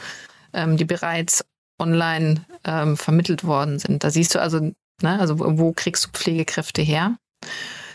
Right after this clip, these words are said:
Ähm, das ist das größte Thema und offensichtlich gehen sie da sehr, sehr global. Und, ähm, die Pfleger müssen trotzdem eine klare Berufsqualifikation und ein Sprachniveau im Deutschen von B eins nachweisen.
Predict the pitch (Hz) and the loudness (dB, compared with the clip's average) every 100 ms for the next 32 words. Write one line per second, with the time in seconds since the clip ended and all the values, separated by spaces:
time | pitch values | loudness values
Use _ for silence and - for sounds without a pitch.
0 | - _ - 165 160 156 156 160 165 165 | -20 _ -4 -2 2 4 4 2 0 0
1 | 165 - 165 160 156 - 170 185 196 175 | 0 0 0 0 0 0 2 4 4 2
2 | 156 175 165 - 170 - 165 175 165 165 | 2 2 2 2 -2 0 2 4 2 2
3 | 156 160 170 180 180 170 170 165 165 165 | 0 2 2 2 2 2 2 2 2 0
4 | 165 165 175 240 294 _ - - - 180 | -2 -2 -2 -2 -6 _ -8 -6 0 2
5 | 175 180 180 180 - - 170 165 165 165 | 6 6 6 4 2 -2 -2 2 4 4
6 | 175 - 180 185 185 180 - - 196 - | 2 0 0 2 2 2 0 -2 -2 0
7 | - 196 185 - 175 175 175 180 180 180 | 2 4 2 0 -2 0 2 2 2 2
8 | 190 - - _ _ _ - - 190 208 | 2 0 -6 _ _ _ -10 -4 -2 -2
9 | 202 196 196 - 196 196 175 175 - - | -2 -2 -2 2 4 4 4 0 -4 -4
10 | 170 175 180 175 175 175 170 170 - 170 | -4 0 2 4 4 2 2 2 2 0
11 | - 170 165 160 165 160 160 - 147 - | 2 2 2 -2 -2 -2 0 0 -2 -2
12 | - 143 147 143 | -2 -2 -2 -4